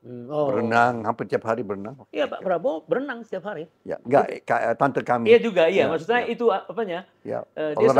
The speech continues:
Speaker 1: selalu
Speaker 2: tiap
Speaker 1: mengatakan,
Speaker 2: hari.
Speaker 1: iya, iya,
Speaker 2: Yes,
Speaker 1: iya.
Speaker 2: yes.
Speaker 1: Stabilitas hidupnya,
Speaker 2: Yes.
Speaker 1: re-, refresh, dia selalu refresh
Speaker 2: Ya.
Speaker 1: ketika memulai be-, pekerjaan,
Speaker 2: Ya,
Speaker 1: gitu.
Speaker 2: hebat.
Speaker 1: Ya, jadi berenang itu salah
Speaker 2: Ya,
Speaker 1: satu kuncinya,
Speaker 2: bulan,
Speaker 1: katanya.
Speaker 2: bulan depan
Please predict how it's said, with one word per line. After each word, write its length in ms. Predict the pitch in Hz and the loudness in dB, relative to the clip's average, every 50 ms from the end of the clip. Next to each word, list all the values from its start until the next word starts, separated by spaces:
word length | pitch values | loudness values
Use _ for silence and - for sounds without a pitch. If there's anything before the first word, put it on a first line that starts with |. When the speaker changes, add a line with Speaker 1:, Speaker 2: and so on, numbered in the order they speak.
| 139 123 | 6 6
Speaker 1:
selalu 160 | 123 117 113 - | 6 4 4 4
Speaker 2:
tiap 80 | - | 4
Speaker 1:
mengatakan, 160 | - 113 113 | 6 6 6
Speaker 2:
hari. 80 | - 151 | 6 4
Speaker 1:
iya, 140 | 156 139 120 113 | 2 0 0 -2
iya, 140 | 117 113 101 | -4 -6 -6
Speaker 2:
Yes, 180 | 95 90 - - - _ | -6 -8 -8 -10 -20 _
Speaker 1:
iya. 160 | _ _ - | _ _ -18
Speaker 2:
yes. 60 | 95 | -14
Speaker 1:
Stabilitas 520 | 90 - 196 180 170 175 170 180 180 170 - - - _ _ | -6 -6 -6 -6 -6 -8 -6 -6 -6 -6 -6 -10 -20 _ _
hidupnya, 500 | - 190 180 175 185 185 160 143 131 131 147 190 208 _ _ _ | -12 -10 -8 -8 -10 -10 -8 -8 -8 -8 -8 -12 -14 _ _ _
Speaker 2:
Yes. 400 | - 107 98 85 _ _ _ _ - - | -12 -12 -12 -12 _ _ _ _ -14 -10
Speaker 1:
re-, 240 | - 214 196 190 254 | -8 -6 -4 -2 2
refresh, 540 | 196 233 226 233 - 254 226 180 - - - | 2 2 2 2 2 0 0 0 -4 -12 -6
dia 140 | 180 247 | -4 -2
selalu 280 | 240 233 226 214 220 214 202 190 | 0 2 2 2 2 2 -2 -4
refresh 540 | 196 - - 240 208 156 - - - - | -4 -4 -4 -4 -4 -6 -10 -18 -20 -16
Speaker 2:
Ya. 160 | - 190 175 151 | -10 -8 -6 -6
Speaker 1:
ketika 180 | 175 147 175 175 | -4 -2 -2 -2
memulai 340 | 175 180 175 175 175 170 165 | -2 -4 -4 0 0 0 2
be-, 160 | 160 160 160 - _ | 0 -4 -8 -8 _
pekerjaan, 640 | - - 143 151 156 147 139 151 131 123 107 104 | -16 -12 -6 -6 -4 -2 0 -2 -2 -2 -8 -12
Speaker 2:
Ya, 40 | 117 113 | -12 -14
Speaker 1:
gitu. 100 | 110 98 | -14 -10
Speaker 2:
hebat. 160 | 95 92 85 _ _ _ _ _ _ _ - | -8 -10 -10 _ _ _ _ _ _ _ -16
Speaker 1:
Ya, 100 | - 101 98 | -14 -14 -10
jadi 180 | 98 117 135 196 | -8 -4 -2 -2
berenang 340 | 220 180 151 165 180 196 190 | 0 0 0 0 0 0 -4
itu 160 | 190 196 196 233 | -4 -4 -4 -2
salah 220 | - 185 160 156 | 0 0 0 0
Speaker 2:
Ya, 80 | - 151 | 0 -2
Speaker 1:
satu 80 | 147 147 | -2 -2
kuncinya, 220 | - 156 156 185 | -8 -8 -4 -2
Speaker 2:
bulan, 180 | 117 127 131 123 | 0 0 0 0
Speaker 1:
katanya. 140 | 120 113 110 | -2 -4 -2
Speaker 2:
bulan 180 | 123 135 135 | 0 0 0
depan 260 | 131 131 - 156 147 | 0 -2 -2 -2 -2